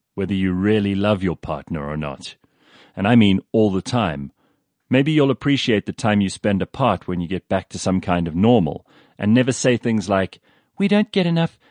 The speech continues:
quality time together." It's overrated.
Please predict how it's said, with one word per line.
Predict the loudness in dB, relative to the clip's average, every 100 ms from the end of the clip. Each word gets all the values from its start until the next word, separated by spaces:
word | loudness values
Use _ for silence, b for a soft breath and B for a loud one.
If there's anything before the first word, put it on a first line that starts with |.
| _ -14
quality | 0 2 2 -2 -8
time | -6 -4 0 0
together." | -2 -4 -2 -2 -6 -12 _ _ _ _ _ _ _ _
It's | -4 0
overrated. | 0 2 2 0 -2 -8 -16